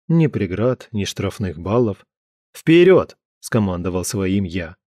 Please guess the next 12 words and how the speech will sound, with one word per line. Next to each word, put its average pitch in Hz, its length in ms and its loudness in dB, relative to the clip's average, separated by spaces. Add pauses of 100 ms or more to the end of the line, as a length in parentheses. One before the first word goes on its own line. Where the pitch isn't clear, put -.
(440)
Перебрался 147 540 4
с 120 60 0
багажника 131 640 2
на 143 120 2
крышу 107 340 -2
машины, 90 520 -6 (140)
оттуда 131 560 0
на 143 160 2
капот. 98 440 -4 (340)
Прыгнул 147 460 4
на 147 100 2
следующую. 85 800 -6